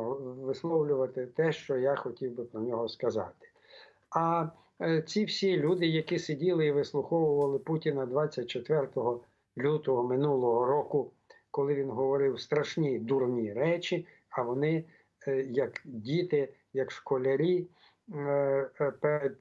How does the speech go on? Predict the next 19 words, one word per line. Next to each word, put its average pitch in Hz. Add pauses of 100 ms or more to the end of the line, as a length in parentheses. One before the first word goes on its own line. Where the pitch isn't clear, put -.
е, 143
вчителем 135 (320)
з 123
різками, 139 (520)
е, 139 (160)
з 139
дрижачими 143
ногами, 147 (380)
і, 147
і 143
туп-, -
тупо 151
на 135
нього 135
уставилися, 139
і 147
тільки -
кивали 131
головами. 123